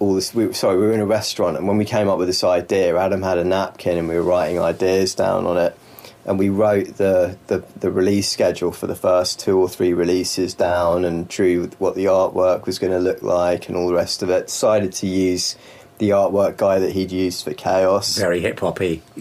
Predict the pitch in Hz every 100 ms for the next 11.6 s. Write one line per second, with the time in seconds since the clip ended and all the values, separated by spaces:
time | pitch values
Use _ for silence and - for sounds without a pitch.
0 | 104 95 - 113 104 101 98 110 110 120
1 | 95 95 92 - 127 - 101 95 92 95
2 | 98 104 92 - 110 90 85 - - 110
3 | 104 - 113 - 110 104 - 120 95 -
4 | 113 110 107 92 - - 107 101 95 95
5 | 98 101 98 101 98 - 101 - 104 95
6 | 95 98 92 87 - 92 101 - 98 95
7 | 95 95 - - - 95 90 92 95 92
8 | 90 98 92 92 98 95 92 - 92 90
9 | 95 92 95 92 92 90 92 90 87 92
10 | 95 - 92 90 - 95 90 92 92 87
11 | 90 90 87 90 -